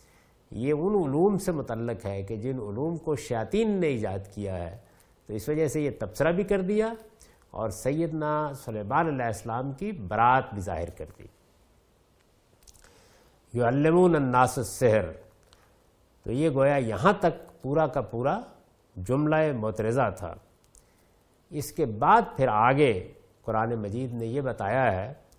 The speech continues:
کہ صرف یہی نہیں کہ ان کے ہاں یہ سحر و ساحری تھی، اس کے ساتھ ایک اور علم بھی تھا، جس کو آپ آج کل کی اصطلاح میں یا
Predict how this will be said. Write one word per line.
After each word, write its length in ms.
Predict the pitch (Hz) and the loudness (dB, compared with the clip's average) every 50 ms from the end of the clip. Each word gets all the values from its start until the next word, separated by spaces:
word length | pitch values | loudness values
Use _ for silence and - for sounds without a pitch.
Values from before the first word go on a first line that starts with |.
| _ _ _ _ _ _ _ _ _ _ _ _ _ _ _ - | _ _ _ _ _ _ _ _ _ _ _ _ _ _ _ -10
کہ 100 | - 107 | -8 -8
صرف 400 | 98 - - - 185 208 170 139 | -8 -4 0 0 2 2 2 0
یہی 280 | 120 135 156 185 208 202 | 0 0 2 2 2 2
نہیں 300 | 202 220 247 247 226 180 | 2 2 2 0 0 -2
کہ 320 | 185 165 151 139 135 143 | 0 0 0 0 0 0
ان 100 | 151 156 | -2 -4
کے 180 | 143 - 160 147 | -4 -2 -2 0
ہاں 380 | 113 104 113 127 131 131 127 123 - - - _ _ _ _ _ - - - | 2 4 4 4 4 2 0 -4 -8 -14 -20 _ _ _ _ _ -20 -16 -10
یہ 160 | 113 110 101 | -8 -6 -6
سحر 340 | - - - 170 165 170 175 | -6 -4 -2 0 2 2 2
و 120 | 175 156 | 2 0
ساحری 560 | 139 - - - 175 180 190 196 208 202 165 | -2 -2 -2 0 2 4 4 4 4 2 0
تھی، 280 | - - - - 85 85 - _ _ _ _ - - _ _ _ _ _ _ _ - | -2 -4 -8 -14 -14 -14 -16 _ _ _ _ -20 -20 _ _ _ _ _ _ _ -14
اس 200 | 131 131 - - | -12 -12 -10 -6
کے 120 | - 175 | -4 -4
ساتھ 340 | 151 - 185 190 196 185 196 | -2 0 2 0 0 0 -2
ایک 120 | 185 175 - | -4 -4 -4
اور 400 | - - 165 185 214 240 254 254 | -4 0 4 8 8 10 10 10
علم 300 | 240 226 220 214 208 202 | 10 10 8 6 2 2
بھی 140 | 185 170 156 | 0 0 -2
تھا، 340 | 143 - 107 98 85 - - - - - - - - _ _ _ _ _ _ _ _ _ _ _ _ _ _ _ _ _ - | -2 -2 -2 -4 -4 -4 -10 -16 -20 -20 -20 -20 -20 _ _ _ _ _ _ _ _ _ _ _ _ _ _ _ _ _ -12
جس 240 | 117 123 117 - - | -10 -10 -10 -8 -4
کو 340 | - 151 175 214 233 - - - _ _ _ | -2 -2 -2 -2 -4 -10 -20 -20 _ _ _
آپ 460 | - 104 107 117 131 127 - - - _ _ _ | -8 -4 -2 0 -2 -2 -4 -10 -20 _ _ _
آج 420 | - - 117 135 151 170 170 - - | -8 -2 0 2 4 2 2 0 -2
کل 200 | - - 147 135 | -4 -4 -4 -4
کی 200 | - 143 135 120 | -6 -6 -6 -6
اصطلاح 440 | 107 - - - 117 123 131 135 | -6 -8 -8 -6 -2 2 2 2
میں 200 | 127 117 113 110 | 2 0 -2 -4
یا 120 | 110 104 | -4 -4